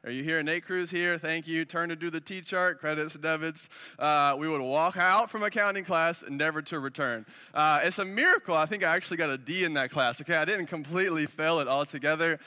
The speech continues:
uh, but we would skip class so much so that the one time later in the semester that I stayed long enough for the entire class, the teacher himself pointed me out as a welcomed guest in the class that day.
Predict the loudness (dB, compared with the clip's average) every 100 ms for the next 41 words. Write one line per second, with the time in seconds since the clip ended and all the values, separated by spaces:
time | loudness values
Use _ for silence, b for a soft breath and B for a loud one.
0 | B B 2 4 4 2 -2 -2 -2 -4
1 | -2 -4 0 4 4 2 -2 0 2 2
2 | 2 2 2 -4 0 0 0 -2 -4 0
3 | 0 0 0 2 2 2 0 2 0 -2
4 | -6 -6 -2 -2 -2 -6 0 0 0 -2
5 | -2 0 0 -2 -2 -2 0 0 0 -4
6 | -4 -6 -2 2 2 2 0 0 -2 -6
7 | -12 B B B -6 -4 -2 -2 -2 -6
8 | -6 -6 -2 0 -2 -6 -6 -4 -4 -6
9 | -4 0 0 0 -4 B -2 0 -2 -2
10 | 0 0 0 -6 -8 -10 -4 -2 -2 -6
11 | -14 -10 -6 -4 -2 0 0 -2 -4 -4
12 | -4 -6